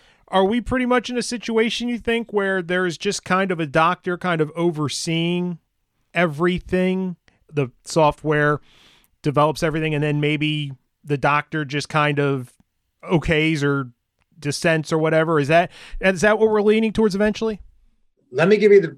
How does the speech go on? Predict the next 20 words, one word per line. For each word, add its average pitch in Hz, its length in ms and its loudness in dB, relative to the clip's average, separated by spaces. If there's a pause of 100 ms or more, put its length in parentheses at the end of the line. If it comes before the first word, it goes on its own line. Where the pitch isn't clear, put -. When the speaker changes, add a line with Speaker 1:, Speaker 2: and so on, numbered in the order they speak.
(100)
Speaker 2:
good 185 140 8
and 180 100 6
the 156 60 -2
bad. 139 320 0 (520)
So 143 640 4
I 135 180 4
hope 226 300 4
we 240 100 -4
don't 151 380 0
arrive 131 560 0
at 123 100 -2
what 123 200 0
you 120 140 -8
just 113 280 -12
said, 104 300 -16 (720)
but 160 320 2 (480)
here 233 320 4
is 185 160 -2
the 175 160 2
good 165 420 6